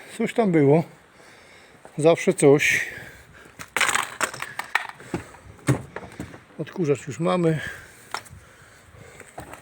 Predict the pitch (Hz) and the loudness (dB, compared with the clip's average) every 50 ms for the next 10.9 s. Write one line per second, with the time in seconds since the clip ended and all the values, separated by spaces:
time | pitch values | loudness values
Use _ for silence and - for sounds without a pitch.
0 | - _ _ - - - - - - _ _ - _ _ - - - _ - - | -20 _ _ -20 -20 -20 -20 -20 -20 _ _ -20 _ _ -20 -20 -20 _ -2 -2
1 | - - - - - - - - - - - - - - - - - - - - | -2 -2 -4 -10 -8 -6 -6 -6 -6 -6 -12 -18 -18 -18 -20 -20 -20 -20 -20 -20
2 | - - - - - - - - 240 214 - - - 175 156 - - 156 139 139 | -20 -20 -20 -20 -18 -12 -8 -6 -4 -4 -4 -4 -4 -4 -4 -4 -4 -4 -2 -2
3 | 135 139 131 - - 190 165 - - 151 135 - - - - - - - - - | -2 -4 -4 -6 -4 -6 -4 -4 -6 -8 -8 -10 -12 -18 -20 -20 -20 -20 -20 -20
4 | - - - - - - - - - - - - - - - - - - - - | -20 -20 -20 -20 -10 -4 0 0 0 0 -2 -4 -8 -8 -10 -14 -20 -20 -20 -20
5 | - - - - - - - - - - 156 143 - - 175 160 160 - - - | -20 -20 -20 -20 -20 -20 -20 -20 -12 -8 -8 -8 -2 0 2 2 2 2 2 0
6 | - 320 - - - - - - - - - - - 165 - - - 170 160 156 | 0 0 -4 -10 -14 -18 -18 -18 -20 -20 -12 -6 -4 -4 -2 2 4 4 4 4
7 | 165 151 - 175 147 143 135 147 165 214 - - - 175 156 - - 190 170 165 | 2 0 0 0 0 2 2 2 2 2 -2 -4 -4 -4 -2 4 6 6 6 6
8 | 156 - 165 - - - 143 131 147 165 - - 156 135 - - - - - - | 4 0 -2 -2 -2 0 0 2 0 0 -2 -2 -4 -4 -4 -6 -8 -8 -8 -8
9 | - - - - - - - - - - - - - - - _ _ _ - - | -10 -10 -12 -16 -20 -20 -20 -20 -20 -20 -20 -20 -20 -20 -20 _ _ _ -12 -6
10 | 196 156 143 131 123 143 139 127 104 92 - - 165 156 139 135 123 | -2 -2 -2 0 0 0 -2 -2 -4 -10 -8 -6 -6 -6 -6 -8 -8